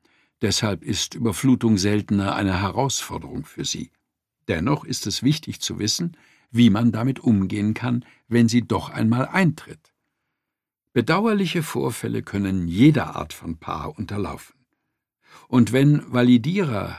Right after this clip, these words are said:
in einem Moment ihrer Beziehung sind, in dem sie sich mit einem besonders schmerzhaften und schwierigen Problem auseinandersetzen müssen,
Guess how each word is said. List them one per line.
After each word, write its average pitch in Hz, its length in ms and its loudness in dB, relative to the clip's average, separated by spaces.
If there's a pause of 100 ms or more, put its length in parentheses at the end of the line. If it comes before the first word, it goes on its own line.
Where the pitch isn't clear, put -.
(100)
in 110 120 -4
einem 110 220 0
Moment 120 420 4
ihrer 123 260 2
Beziehung 117 540 0
sind, 117 320 0 (280)
in 127 180 6
dem 135 220 4
sie 131 140 0
sich 117 320 -2
mit 113 160 -2
einem 113 260 -2
besonders 104 520 -2
schmerzhaften 101 840 -8
und 90 120 -8
schwierigen 117 540 -4
Problem 107 440 2 (280)
auseinandersetzen 101 920 0
müssen, 110 340 2